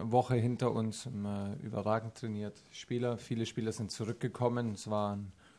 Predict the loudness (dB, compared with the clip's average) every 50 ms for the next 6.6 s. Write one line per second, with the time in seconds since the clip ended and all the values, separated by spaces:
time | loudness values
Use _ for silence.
0 | -8 0 4 4 4 4 2 -2 -2 0 2 2 4 4 4 2 2 2 2 2
1 | 2 0 -2 -4 -4 -4 -2 0 0 2 4 6 6 6 8 8 6 6 4 0
2 | -2 -4 -4 -2 -2 -2 -2 -2 -2 -2 -2 0 0 -2 -2 -2 -4 -4 -4 -6
3 | -8 -8 -10 -16 -18 -18 -20 -18 -18 -18 -18 -20 -20 -20 -18 -4 4 6 8 8
4 | 8 8 6 6 4 4 2 0 0 2 2 4 4 4 2 2 2 2 0 -4
5 | -8 -6 -4 -2 0 0 -2 -2 -4 -4 -4 -4 -4 -4 -2 -2 -2 -2 -4 -4
6 | -6 -6 -6 -8 -12 -10 -8 -6 -4 -2 -2